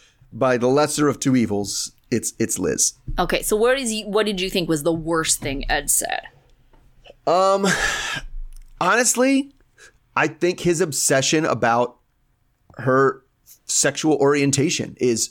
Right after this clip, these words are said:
Speaker 2: Mm-hmm.
Speaker 1: gross and super homophobic and really off-putting to me. It does not matter,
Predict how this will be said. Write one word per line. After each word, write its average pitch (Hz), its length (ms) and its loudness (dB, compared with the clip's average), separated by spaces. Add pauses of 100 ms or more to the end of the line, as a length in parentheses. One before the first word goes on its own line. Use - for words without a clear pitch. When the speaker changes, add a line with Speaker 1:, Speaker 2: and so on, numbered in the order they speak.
Speaker 2:
Mm-hmm. 147 400 -8
Speaker 1:
gross - 600 0 (460)
and 120 220 0
super 139 380 2
homophobic 135 640 -2 (120)
and 107 360 -2
really 135 260 4
off-putting 123 500 0
to 92 100 -6
me. 64 220 -12 (240)
It 139 260 -2
does 127 240 2
not 123 220 0
matter, 120 380 -2